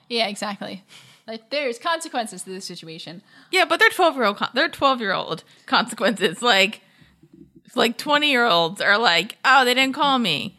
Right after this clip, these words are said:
Speaker 2: I'm gonna eat a whole pint of ice cream. Now I'm better."
Speaker 1: Sure. Actually, any situation you just eat a pint of ice cream <laughs> and it makes it better.
Speaker 2: Or pizza. Now I want that.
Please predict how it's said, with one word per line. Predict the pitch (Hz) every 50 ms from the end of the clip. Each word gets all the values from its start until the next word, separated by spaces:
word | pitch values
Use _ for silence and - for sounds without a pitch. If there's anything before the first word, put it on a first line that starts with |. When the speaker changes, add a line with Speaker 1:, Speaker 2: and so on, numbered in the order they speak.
| - - - _ -
Speaker 2:
I'm | - 214 226 247
gonna | 262 262 254
eat | 185 190 262 254
a | 254
whole | 254 262 240 240
pint | 240 269 262 247 247
of | 247 254
ice | 262 254 247 196
cream. | - - 254 247 240 233 240 240 _ _ _ _ _ _ _
Now | 240 226 220 220
I'm | 226 226
better." | 214 196 160 160 160 - 208 - _ _ _ _ _ _ _ _ _ _ _ -
Speaker 1:
Sure. | - - - 226 220 _ _ -
Actually, | 269 277 - - - 247
any | 226 240
situation | 233 - 196 - 196 185 190 - - 185
you | 185
just | 185 -
eat | 180
a | 185
pint | - - 185 180
of | 175
ice | 175 185 -
cream | - - 226 196 208
<laughs> |
and | 226 -
it | 202 - - -
makes | 208 202 180 202 - 185
it | -
better. | - 185 180 185 - - 294 - - - -
Speaker 2:
Or | 226 285 359
pizza. | - - 262 233 - - - 127 - -
Now | 214 214 220 240 262
I |
want | 285 269 247 233 214
that. | - 202 - - - -